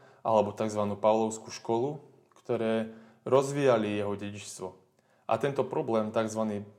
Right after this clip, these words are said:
problém pseudoepigrafov, nebol ničím zvláštnym v tej dobe. List môžeme datovať do doby po zničení Jeruzalemského chrámu v roku sedemdesiat po Kristovi.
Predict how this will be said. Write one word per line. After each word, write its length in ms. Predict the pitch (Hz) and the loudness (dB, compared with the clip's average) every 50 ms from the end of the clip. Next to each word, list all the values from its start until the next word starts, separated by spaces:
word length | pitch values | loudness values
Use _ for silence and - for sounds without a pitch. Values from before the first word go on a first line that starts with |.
| _ _ | _ _
problém 400 | - 120 110 110 110 107 101 98 | -2 -2 0 0 -2 -2 -4 -6
pseudoepigrafov, 1200 | - - 123 123 135 127 127 - - - 123 110 120 117 113 110 - - 113 113 113 113 - - - - _ _ | -4 0 0 2 2 2 0 -2 -2 -2 -2 0 2 0 0 0 -2 -2 -2 -2 -2 -6 -10 -16 -20 -20 _ _
nebol 320 | _ 123 135 143 139 135 120 | _ -4 -2 2 2 2 2
ničím 400 | 110 110 113 113 - - 110 104 | 2 0 0 -2 -2 -4 -4 -4
zvláštnym 640 | 98 104 107 107 117 123 - - - 98 90 92 98 | -4 2 4 6 6 6 4 -2 -10 -12 -12 -14 -16
v 380 | - - _ _ _ _ _ _ | -20 -20 _ _ _ _ _ _
tej 160 | - 98 95 | -6 -6 -2
dobe. 320 | 101 110 113 104 90 - - - _ _ _ _ _ _ _ _ _ _ _ _ _ _ _ _ _ _ _ _ _ _ _ _ _ _ _ _ _ _ | -2 -2 -2 -4 -8 -10 -14 -20 _ _ _ _ _ _ _ _ _ _ _ _ _ _ _ _ _ _ _ _ _ _ _ _ _ _ _ _ _ _
List 240 | _ 123 143 156 151 | _ -2 -2 0 2
môžeme 400 | 156 165 170 165 180 160 139 117 | 2 2 2 2 2 2 4 4
datovať 480 | 120 117 117 117 123 117 117 110 107 107 | 4 4 4 4 2 2 2 2 0 -4
do 160 | 107 107 104 | -4 -2 -2
doby 400 | 117 113 107 110 107 107 104 104 - - - | -2 -2 -2 -2 -2 -2 -4 -8 -12 -16 -8
po 80 | - 117 | -6 -6
zničení 480 | 110 117 117 113 - 123 117 110 110 | -4 -4 -4 -4 -4 -4 -2 -2 0
Jeruzalemského 640 | 110 113 113 110 113 107 101 95 - - - 101 95 | 0 -2 -2 -2 0 -2 -2 -2 -6 -6 -8 -8 -6
chrámu 560 | - 117 110 107 110 113 117 120 123 123 123 - - - _ _ _ _ _ _ | -2 0 2 2 2 2 0 -4 -6 -6 -10 -16 -20 -20 _ _ _ _ _ _
v 80 | - 110 | -4 -2
roku 240 | 110 110 110 113 | -2 0 -2 -4
sedemdesiat 560 | 107 - - 110 110 107 104 98 98 - - - | -6 -4 -4 -2 -2 -2 -4 -6 -8 -10 -14 -16
po 160 | - - - | -16 -20 -14
Kristovi. 560 | - 110 104 104 - - 107 101 98 95 - | -10 -8 -8 -8 -8 -8 -6 -6 -6 -8 -12